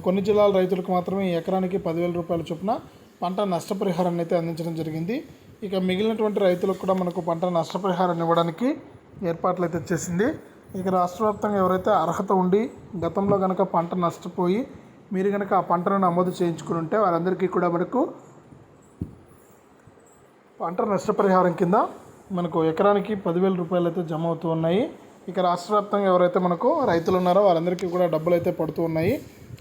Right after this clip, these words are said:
ఒకసారి మీరందరూ కూడా బ్యాంక్ ఖాతాలు చెక్ చేసుకొని డబ్బులు అయితే తీసుకోండి అని కూడా మన తెలంగాణ రాష్ట్ర ప్రభుత్వం అయితే తెలియజేసింది. అంతేకాకుండా తెలంగాణ రాష్ట్ర వ్యాప్తంగా ఉన్న రైతన్నలకు మనకి ఈ నెల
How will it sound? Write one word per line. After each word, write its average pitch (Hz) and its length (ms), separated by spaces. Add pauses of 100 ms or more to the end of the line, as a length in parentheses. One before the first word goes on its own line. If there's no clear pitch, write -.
ఒకసారి 185 320
మీరందరూ 175 380
కూడా 175 180
బ్యాంక్ 165 280
ఖాతాలు 170 360
చెక్ 151 200
చేసుకొని 170 360 (460)
డబ్బులు 170 240
అయితే 214 160 (1000)
తీసుకోండి 175 460
అని 156 140
కూడా 190 140 (420)
మన 170 180
తెలంగాణ 180 260 (100)
రాష్ట్ర 160 280
ప్రభుత్వం 165 360
అయితే 156 120 (100)
తెలియజేసింది. 156 580 (480)
అంతేకాకుండా 196 520 (100)
తెలంగాణ 185 260 (120)
రాష్ట్ర 165 220
వ్యాప్తంగా 175 320
ఉన్న 165 140
రైతన్నలకు 160 500 (200)
మనకి 165 260
ఈ - 60
నెల 175 120